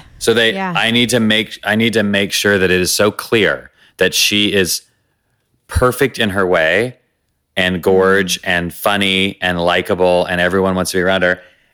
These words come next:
Speaker 1: And that maybe you disagree with some things, but everybody disagrees with certain things. And some of hers may be real trigger points for you, as they are for me.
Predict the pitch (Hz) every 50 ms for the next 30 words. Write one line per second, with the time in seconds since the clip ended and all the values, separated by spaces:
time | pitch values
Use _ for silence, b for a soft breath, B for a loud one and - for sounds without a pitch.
0 | B B 98 104 101 95 98 98 95 - _ _ _ _ _ _ _ _ _ _
1 | _ _ _ - 101 101 104 101 110 107 110 104 95 107 98 110 101 85 101 101
2 | 101 101 110 110 - 113 107 101 95 110 107 113 113 110 104 95 - _ - -
3 | 113 120 131 117 117 104 92 98 - 101 87 85 90 90 80 82 87 - - 90
4 | 80 82 85 73 82 78 85 95 92 92 85 82 80 B B B B B B B
5 | B B B B B B B B B - - - 123 123 113 107 123 117 117 104
6 | 110 113 107 101 110 107 95 90 87 107 113 117 113 - 123 123 107 123 - -
7 | 92 87 82 - - - 85 80 76 76 76 80 80 85 87 85 85 87 85 -
8 | 90 90 98 87 73 73